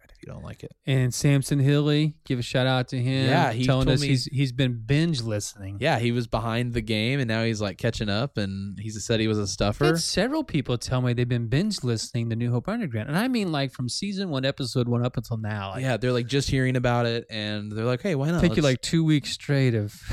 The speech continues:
Speaker 2: <laughs> Well,
Speaker 1: Oh, gosh.
Speaker 2: it's so cool to know that someone cares enough to turn us on.
Speaker 1: Yeah. Thank you for listening to us. And, hey, if you haven't already,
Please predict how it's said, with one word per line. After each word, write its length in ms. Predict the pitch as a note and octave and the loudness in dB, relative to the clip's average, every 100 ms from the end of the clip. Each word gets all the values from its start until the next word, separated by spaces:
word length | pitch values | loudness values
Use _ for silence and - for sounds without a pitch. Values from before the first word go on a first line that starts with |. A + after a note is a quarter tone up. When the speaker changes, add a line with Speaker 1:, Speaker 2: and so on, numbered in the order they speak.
| - D3 C#3+ - - - - | -6 -2 -2 -4 -14 -4 0
Speaker 2:
<laughs> 100 | - - A#3+ - C4+ - - - - - G3 - E3+ - - G3+ G3+ F3+ C#3+ E3+ | 0 0 0 0 0 -2 -2 -4 -4 -6 -6 -6 -14 -14 -4 0 0 -2 -2 2
Well, 260 | F3 F3 | 2 2
Speaker 1:
Oh, 220 | B2+ C3 | 0 -2
gosh. 280 | B2 A2+ G#2+ | -2 -4 0
Speaker 2:
it's 140 | F#3+ E3+ | 0 2
so 380 | - G3+ G#3 G3 | 0 2 2 0
cool 680 | - G#3+ F#3 B2+ A#2+ B2 _ | 0 2 4 4 2 -2 _
to 180 | - C#3 | -4 -2
know 520 | C3+ C3+ F3 C3 A2 A2 | 0 2 4 4 2 0
that 260 | A#2 A#2+ | -2 -2
someone 360 | - D#3 D#3+ C#3 | -2 -2 0 -2
cares 400 | - - D#3 A#2+ | -4 0 2 2
enough 300 | A2 G#2+ G#2+ | -2 -4 -8
to 100 | A2+ | -10
turn 220 | - A2+ | -4 -4
us 160 | A2+ A#2 | -4 -8
on. 280 | G#2 G2 - _ | -10 -12 -16 _
Speaker 1:
Yeah. 340 | C3 B2+ F#2+ - _ | -10 -8 -8 -12 _
Thank 340 | D3 D3+ D3 A#2 | -4 -4 -4 -4
you 340 | A2+ A2 A2 - | -2 -2 -4 -14
for 500 | - G#2+ G#2+ G#2 G#2 | -8 -6 -4 -6 -8
listening 640 | G2 - - F2+ F2+ E2 _ | -8 -10 -10 -10 -12 -14 _
to 180 | F#2 F#2+ | -10 -8
us. 260 | F#2+ - - | -8 -10 -8
And, 320 | C3 B2+ C3+ - - | -6 -6 -8 -14 -10
hey, 240 | F3 E3+ A#2 | -4 -2 -2
if 160 | C3 | -4
you 80 | D#3 | -6
haven't 280 | D3+ D#3+ E3 | -6 -6 -6
already, 500 | D#3+ D#3+ D#3 D#3 | -4 -4 -4 -4